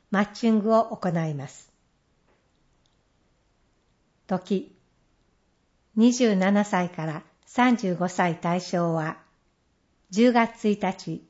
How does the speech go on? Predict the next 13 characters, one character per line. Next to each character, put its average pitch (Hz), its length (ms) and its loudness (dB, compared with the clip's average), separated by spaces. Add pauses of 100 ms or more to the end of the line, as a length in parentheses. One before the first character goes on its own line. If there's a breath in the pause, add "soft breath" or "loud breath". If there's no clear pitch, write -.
(140)
土 190 120 2
曜 202 280 6
日、 151 220 -8 (560)
午 226 140 2
後 214 100 4
二 196 180 4
時 214 140 -4
か 180 140 -2
ら 151 120 -4
四 170 200 0
時。 160 200 -10 (1080)
受 208 240 0
付、 - 520 -4